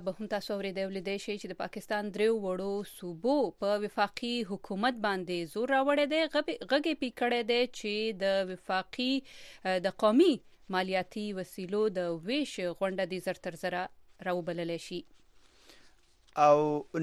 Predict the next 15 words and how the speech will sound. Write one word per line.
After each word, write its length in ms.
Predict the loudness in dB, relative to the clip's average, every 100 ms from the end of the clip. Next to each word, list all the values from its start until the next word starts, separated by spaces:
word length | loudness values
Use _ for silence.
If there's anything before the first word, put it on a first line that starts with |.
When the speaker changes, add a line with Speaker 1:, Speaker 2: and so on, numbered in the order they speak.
| 2
Speaker 2:
نن 240 | 2 0 -4 -8 -16 -20 -18 -8 2
د 0 | 6 6 6 2 -4 -18 -20 -10
مردان 540 | 4 6 8 8 6 0 -6
عبدالولي 480 | -2 0 2 0 -2
خان 420 | 0 2 2 -2 -4
یونیورسټۍ 580 | -4 -4 -6 -4 -4 -4 -4
کې 180 | -4 -2 -2 -4
د 120 | -4
مذهب 500 | -6 -6 -2 -2 -4 -10
د 140 | -8
سپکاوي 500 | -8 -4 -2 -2 -4 -6 -10
په 140 | -10 -2
تور 240 | 0 0
وژل 320 | -4 -6 -8 -6
شوي 280 | -2 0